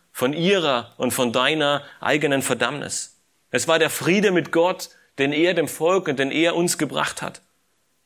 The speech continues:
Eine Rettung und ein Friede, der viel größer ist als alles andere. Deshalb gebührt ihm die Ehre. Und deshalb dürfen wir uns in den dunkelsten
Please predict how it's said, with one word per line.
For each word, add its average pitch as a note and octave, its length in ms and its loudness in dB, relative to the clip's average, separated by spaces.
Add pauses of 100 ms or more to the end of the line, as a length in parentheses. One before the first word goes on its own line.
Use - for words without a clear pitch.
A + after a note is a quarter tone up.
(720)
Eine A#2 220 0
Rettung E3+ 560 0 (240)
und B2+ 140 -2
ein B2 140 2
Friede, C#3 680 0 (260)
der C3+ 100 2
viel F3 280 0
größer C#3 520 2
ist - 260 -6 (100)
als A#2+ 200 -2
alles C#3+ 300 -2
andere. C#3 460 -8
Deshalb F3 480 0
gebührt E3+ 360 2
ihm F3+ 200 0
die D#3 240 2
Ehre. F3+ 280 -2 (2250)
Und A#2+ 200 -6
deshalb C#3 640 -2 (180)
dürfen E3 360 0
wir E3 60 2
uns E3+ 340 0 (120)
in C3+ 140 -2
den C3+ 160 0
dunkelsten D3 720 0